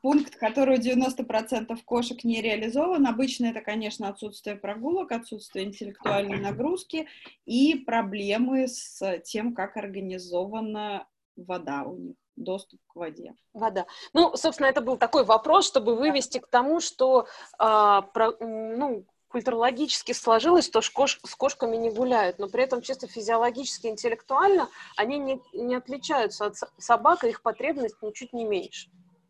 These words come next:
Speaker 1: Абсолютно ничем.
Speaker 2: И
Speaker 1: То
Speaker 2: что
Speaker 1: есть
Speaker 2: основное
Speaker 1: э-, это такая же естественная потребность, как и у всех остальных, в общем.
Speaker 2: Да, огромная нереализуемая потребность, которая выливается в проблемы поведения и ограничения в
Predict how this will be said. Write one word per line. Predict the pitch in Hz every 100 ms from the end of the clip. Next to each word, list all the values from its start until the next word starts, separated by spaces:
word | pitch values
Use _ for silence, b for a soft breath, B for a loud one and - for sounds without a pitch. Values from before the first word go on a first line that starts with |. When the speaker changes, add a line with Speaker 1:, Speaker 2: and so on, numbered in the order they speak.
| _ _ -
Speaker 1:
Абсолютно | 208 - - 254 262 247 214
ничем. | 202 190 - 185 165 185 _ _ B B -
Speaker 2:
И |
Speaker 1:
То | 226
Speaker 2:
что | 285
Speaker 1:
есть | 294
Speaker 2:
основное | 277 277 294
Speaker 1:
э-, | - 311
это | 415 -
такая | 320 285 311 302
же | 339
естественная | 294 - 302 285 302 277 262
потребность, | 247 247 262 285 302 311 -
как | 247 247
и | 254
у | 240
всех | 240 233
остальных, | 233 - 214 202 151 - _ -
в | 180
общем. | _ - 208
Speaker 2:
Да, | 220 190 202 -
огромная | 226 254 311 285 247 220
нереализуемая | 220 226 233 240 269 240 214
потребность, | 226 226 339 359 -
которая | 220 214 240 208
выливается | 220 208 262 - 214
в | -
проблемы | 214 196 247 226 208
поведения | 208 214 196 277 330 277 208 - -
и | 233 240 233 - _ _ -
ограничения | 226 226 220 208 - 240 254 233 190
в | 185 185